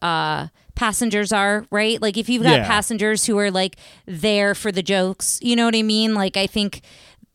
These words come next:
Speaker 1: the, that's gonna
Speaker 2: <laughs>
Speaker 1: make it better, like, if everyone's laughing or, like, kind of being goofballish, you know what I mean?
Speaker 2: This
Speaker 1: Like,
Speaker 2: is,
Speaker 1: you have to
Speaker 2: this
Speaker 1: be
Speaker 2: is,
Speaker 1: into it.
Speaker 2: this is potentially prejudicial, but in my mind, when you said you have to be into it, I imagined a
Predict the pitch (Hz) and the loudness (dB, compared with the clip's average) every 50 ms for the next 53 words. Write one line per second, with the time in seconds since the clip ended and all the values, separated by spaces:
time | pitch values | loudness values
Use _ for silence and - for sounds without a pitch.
0 | _ - 233 220 214 214 - - 196 165 - 214 202 208 - 285 - 226 214 214 | _ -4 -2 -2 -2 -2 -4 -6 -6 -4 -2 0 0 0 0 0 0 0 0 0
1 | 208 208 196 185 214 214 190 - 196 190 196 190 190 196 190 190 185 180 - 202 | 0 0 0 0 -2 -2 -2 -2 -2 0 0 0 0 0 0 0 -2 -2 -2 -2
2 | 156 196 180 180 190 190 190 185 165 185 180 175 175 185 - 190 190 190 180 185 | -2 -2 0 0 0 0 0 0 0 0 0 0 0 0 -2 -2 -2 0 0 0
3 | 185 180 175 180 180 180 - - 202 190 185 190 185 170 190 190 185 180 175 185 | 0 0 0 0 -2 -2 -2 -2 -2 0 0 0 -2 -2 0 0 0 0 0 0
4 | 180 - - 180 170 170 175 170 175 175 170 170 165 - - - 214 208 214 220 | -2 -2 -2 -2 0 0 0 0 0 0 0 0 -2 -2 -2 0 0 2 2 2
5 | 220 220 214 208 208 202 208 208 208 208 185 180 160 165 160 - 226 214 - 147 | 2 0 0 0 0 0 0 0 0 2 2 2 2 2 2 0 0 0 0 0
6 | 147 - 185 180 180 185 - 196 175 143 139 - 170 143 156 143 - - 147 - | 0 0 0 0 0 -2 -2 -2 -2 -2 -2 -4 -6 -6 -6 -6 -6 -6 -4 -2
7 | - 139 127 117 - 131 117 101 - - 120 113 104 110 101 107 104 101 - 110 | -2 -2 -4 -2 -4 -6 -6 -4 -4 -2 -2 -2 -2 -4 -6 -6 -6 -6 -8 -8
8 | 95 95 107 113 107 104 104 104 104 104 107 104 104 104 104 - 107 107 117 113 | -8 -8 -10 -10 -10 -10 -10 -8 -8 -8 -8 -8 -8 -8 -10 -8 -8 -8 -8 -8
9 | - 101 107 110 107 104 107 110 104 101 107 107 110 107 110 110 110 110 110 117 | -8 -10 -10 -8 -6 -4 -4 -4 -4 -4 -4 -6 -6 -4 -4 -4 -6 -6 -4 -6
10 | 107 104 95 - - 107 104 104 101 101 98 98 | -6 -6 -8 -10 -10 -8 -6 -4 -4 -4 -6 -8